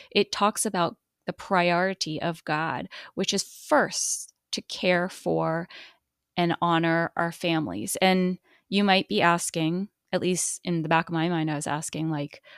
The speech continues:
"Well, Paul says this, does it mean God says this?" Well, I believe that the Bible is divinely inspired by God. So yes, um, <laughs> this is, even though Paul wrote this,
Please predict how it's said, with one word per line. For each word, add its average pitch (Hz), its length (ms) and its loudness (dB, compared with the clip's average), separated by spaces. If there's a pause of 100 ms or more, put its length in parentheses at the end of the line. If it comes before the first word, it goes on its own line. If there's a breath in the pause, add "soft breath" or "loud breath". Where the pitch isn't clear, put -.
"Well, 160 100 -2
Paul 285 260 6
says 165 260 0
this, 156 220 -4
does 156 140 -4
it - 80 -6
mean 156 180 0
God 156 260 0
says 214 180 0
this?" 226 220 0
Well, 180 280 10
I 175 140 8
believe 170 420 2
that 170 180 -2
the 151 60 -6
Bible 185 580 6
is 160 160 -4
divinely 160 720 2
inspired 151 420 -4
by 139 120 -8
God. 151 360 6
So 165 320 0 (260 loud breath)
yes, 175 440 6 (280)
um, 165 400 4 (300)
<laughs> - 1700 -4
this 202 280 4
is, 190 220 6
even 202 160 2
though 190 140 6
Paul 180 360 6
wrote 175 300 4
this, 156 320 -6